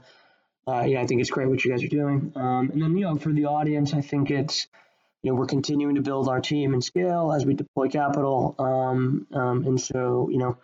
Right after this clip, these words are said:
I'm always happily sort of, you know, entertain and have that conversation. I think it's, you know, if you've got businesses that you think are interesting, and, um, you know, right now we're, we're heavy in the, in the deployment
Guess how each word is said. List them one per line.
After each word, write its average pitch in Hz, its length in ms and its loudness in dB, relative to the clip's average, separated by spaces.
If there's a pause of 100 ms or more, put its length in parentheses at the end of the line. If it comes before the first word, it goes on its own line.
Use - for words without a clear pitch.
(420)
I'm 123 220 0
always 135 240 0
happily 135 360 0
sort 131 260 -2
of, 143 160 -2
you 139 100 2
know, - 80 -4
entertain 131 600 0
and 131 160 -2
have 127 180 0
that 135 160 0
conversation. 127 560 0
I 131 80 0
think 127 200 0
it's, 139 220 -2
you 165 280 0
know, 139 80 0
if 127 100 -4
you've 135 120 0
got 143 360 -2 (1700)
businesses 185 500 0
that 170 60 2
you 151 100 2
think 147 200 0
are 170 120 0
interesting, 170 640 0
and, 143 260 2
um, 139 360 0
you 143 80 2
know, 139 40 2
right 143 140 2
now 143 180 2
we're, 139 200 2
we're 139 180 0
heavy 135 220 0
in 135 100 2
the, 135 80 2
in 135 260 0
the 127 80 0
deployment 147 480 -2